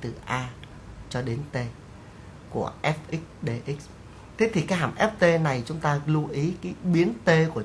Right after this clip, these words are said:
nó, nó nằm ở cái cận T này. Còn cái tích phân này của chúng ta thì cái biến của nó lại là x. Tức là chúng ta đi tính cái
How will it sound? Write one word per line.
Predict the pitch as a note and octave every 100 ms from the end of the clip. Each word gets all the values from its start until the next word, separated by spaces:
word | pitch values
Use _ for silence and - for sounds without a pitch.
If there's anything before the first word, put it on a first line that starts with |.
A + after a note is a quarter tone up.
| -
nó, | A#2 G#2 D3+ - - - - -
nó | C#3+
nằm | C#3 A#2+ -
ở | F#2 -
cái | D#3 -
cận | - -
T | -
này. | A#2+ A#2 G#2 - - - - - -
Còn | C#3 -
cái | G3+ G3+
tích | C4
phân | - G3 F3+
này | D#3+
của | D3 D#3
chúng | A#2 F#3
ta | F#3+ F3 E3+ - - - - -
thì | C#3+
cái | E3+
biến | E3 E3+ D#3+ G#3+
của | C4+ A3
nó | G#2 C3
lại | E3+ -
là | G2+ - -
x. | D3+ - - - - -
Tức | C4
là | F3+ C3+ G2+
chúng | - E3+
ta | D#3
đi | E3 D#3+ -
tính | D#3
cái | F3+